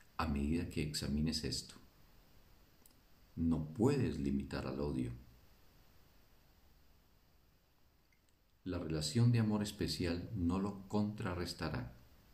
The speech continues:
sino que simplemente lo ocultará donde no puedas verlo. Mas es esencial que lo veas y que no trates de ocultarlo, pues el intento de equilibrar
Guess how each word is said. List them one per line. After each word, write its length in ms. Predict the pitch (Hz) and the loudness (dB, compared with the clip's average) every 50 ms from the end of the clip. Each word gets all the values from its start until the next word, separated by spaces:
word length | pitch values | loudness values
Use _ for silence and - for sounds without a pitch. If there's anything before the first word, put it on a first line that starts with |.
| - - - - | -20 -20 -20 -14
sino 320 | - - - 123 120 127 127 | -8 2 6 6 8 8 6
que 100 | 127 131 | 4 2
simplemente 680 | 120 - 131 123 117 117 120 117 117 117 117 117 107 | 2 4 2 2 4 4 4 4 4 4 2 2 0
lo 180 | 85 80 76 73 | 0 2 2 0
ocultará 720 | 73 - - 82 76 78 76 73 73 85 101 117 117 - - - - - - - - - - - - - | 2 2 2 2 2 0 0 0 0 2 2 0 -2 -2 -6 -14 -18 -20 -20 -20 -20 -20 -20 -20 -14 -2
donde 500 | - - 73 71 69 69 69 64 65 - | 0 2 2 2 2 0 -2 -2 -2 -2
no 360 | 71 71 73 76 73 76 - | 0 0 0 0 0 -2 -2
puedas 320 | - 92 92 98 95 - 127 | -2 -2 0 0 0 -2 -2
verlo. 320 | 131 127 127 - 123 120 - - - - - - - - - - - - - - - - - - - - - - - - - - - - - - - - - - - - - - - - _ _ _ - | -2 -2 -2 -4 -6 -6 -8 -14 -20 -20 -20 -20 -20 -20 -20 -20 -20 -20 -20 -20 -20 -20 -20 -20 -20 -20 -20 -20 -20 -20 -20 -20 -20 -20 -20 -20 -20 -20 -20 -20 -20 -20 -20 -20 -20 -20 _ _ _ 0
Mas 420 | 87 85 85 87 85 - - - | 2 4 4 4 2 0 -2 -2
es 200 | 143 139 - - | -2 -2 0 0
esencial 640 | 131 - - 87 82 76 78 - 85 85 85 85 - | 0 0 2 2 2 2 2 2 2 2 2 2 0
que 140 | - - - | -2 0 0
lo 100 | 85 71 | 0 0
veas 560 | 67 67 67 65 67 64 - - - - - - - - - - - - - - - - - - - - | 0 -2 -4 -6 -6 -6 -8 -8 -8 -12 -16 -20 -20 -20 -20 -20 -20 -20 -20 -20 -20 -20 -20 -20 -12 -8
y 100 | - 104 | -6 -2
que 120 | - - 120 | 4 6 6
no 160 | 120 123 120 | 8 6 6
trates 360 | - 139 135 131 - 131 123 | 4 0 -2 -2 0 0 2
de 80 | 92 82 | 2 2
ocultarlo, 540 | 76 - 73 71 - - 69 64 65 71 - - - - - - - - - - - - - - - - - - - - - - - - - - - - - - - - | 0 0 -2 -2 -2 -4 -6 -6 -8 -10 -14 -16 -18 -20 -20 -20 -20 -20 -20 -20 -20 -20 -20 -20 -20 -20 -20 -20 -20 -20 -20 -20 -20 -20 -20 -20 -20 -20 -20 -20 -8 -4
pues 340 | - 82 76 76 - - - | -2 0 0 0 -2 -6 -6
el 160 | - 82 73 73 | -4 -2 0 0
intento 560 | 76 76 76 76 - 143 139 - - 85 76 | 0 0 0 0 0 0 0 0 0 0 0
de 100 | 71 69 | 0 0
equilibrar 800 | 71 - - 73 71 67 71 73 76 76 76 76 - - - | 0 -2 0 0 0 0 0 0 2 2 0 -2 -4 -8 -12